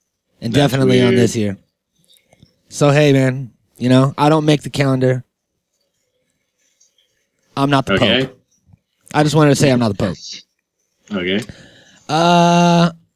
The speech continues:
Speaker 1: how's everybody doing out there? This is where we leave a moment of silence for you to answer. Uh,
Speaker 2: All right, cool.
Speaker 1: uh, yeah. All right. That kinda sucks.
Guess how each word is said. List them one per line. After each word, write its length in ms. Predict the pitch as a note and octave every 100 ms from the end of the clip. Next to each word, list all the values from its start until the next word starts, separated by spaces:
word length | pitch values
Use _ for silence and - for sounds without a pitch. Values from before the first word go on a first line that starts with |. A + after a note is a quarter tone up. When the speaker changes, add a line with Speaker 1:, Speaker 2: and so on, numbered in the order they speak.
| _ _ _ _ -
Speaker 1:
how's 220 | G#3 A#3
everybody 300 | B3+ B3 B3
doing 180 | C4+ F#3+
out 140 | G#2
there? 220 | G#2 F#2+ - _ _ _ _ _ _ _ -
This 200 | C#3 C#3
is 80 |
where 140 | C#3+ C#3+
we 100 | C#3
leave 240 | C#3+ C#3
a 240 | C3 B2 A#2+
moment 300 | C3 C#3 C3
of 60 |
silence 360 | D#3 C#3+ C#3+ C#3
for 100 | C#3+
you 100 | C3+
to 60 |
answer. 400 | C3+ D#3+ E3+ A#3+ B3 _ _ _ _ _ _ _ _ _ _ _ _ _ _ _ _ _ _ _ _ _ _ _ _ _ _ _ _ _ _ _ _ _ _ _
Uh, 60 | C3
Speaker 2:
All 60 |
right, 260 | C#3 B2+ A#2
cool. 260 | - D3 -
Speaker 1:
uh, 300 | - E3+ D#3+
yeah. 220 | F3 G3+ A2+ -
All 120 | B2+
right. 240 | E3+ F3 -
That 140 | A#2+ D3
kinda 180 | E3+
sucks. 400 | C#3 D3+ F#3+ -